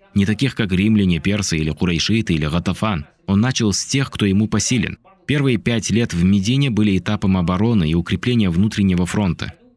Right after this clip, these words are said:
Затем, с прошествием пяти лет и моментом завоевания Мекки, наступил этап наступления, и у государства появилась мощь и возможности.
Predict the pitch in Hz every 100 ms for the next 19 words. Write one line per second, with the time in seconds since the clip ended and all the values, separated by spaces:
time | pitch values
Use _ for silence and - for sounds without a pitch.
0 | _ 85 90 87 156 147 - 95 123 -
1 | 107 92 98 92 101 82 101 104 - _
2 | _ - 90 95 117 110 92 87 101 104
3 | 101 90 82 104 123 - 80 85 - 92
4 | 127 - 95 98 101 - 87 - 90 101
5 | 107 73 58 - _ - 85 87 95 -
6 | 101 131 - 98 90 87 104 104 - 87
7 | 104 110 - 101 95 85 117 87 76 -
8 | -